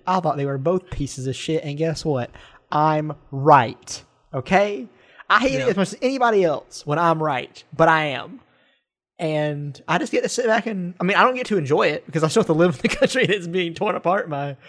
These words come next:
Speaker 1: uh,
Speaker 2: Yeah.
Speaker 1: <laughs> terrible neoliberals. But, uh, yeah, it's crazy how Joe Biden, first, first of all, first of all, let's say this. Joe Biden promised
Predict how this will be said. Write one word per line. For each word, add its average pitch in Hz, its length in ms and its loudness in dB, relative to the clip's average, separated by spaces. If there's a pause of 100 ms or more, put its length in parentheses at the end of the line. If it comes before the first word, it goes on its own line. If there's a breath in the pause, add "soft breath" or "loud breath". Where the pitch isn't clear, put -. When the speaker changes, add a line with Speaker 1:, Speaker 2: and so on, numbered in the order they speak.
(260 loud breath)
Speaker 1:
uh, 156 300 0
Speaker 2:
Yeah. 147 160 -4
Speaker 1:
<laughs> - 80 -10
terrible 165 520 6
neoliberals. 165 720 0
But, 156 300 0
uh, 151 320 0 (560 loud breath)
yeah, 160 360 2 (200)
it's 185 180 2
crazy 196 540 4
how 160 400 6 (340 loud breath)
Joe 170 200 8
Biden, 180 600 2
first, - 260 0
first 359 360 -8
of 180 80 -4
all, - 240 -12 (460)
first 196 180 -6
of 151 60 -6
all, 139 80 -4
let's 226 160 -4
say 196 160 -4
this. - 200 -14 (240 soft breath)
Joe 170 220 4
Biden 262 340 0
promised 151 580 2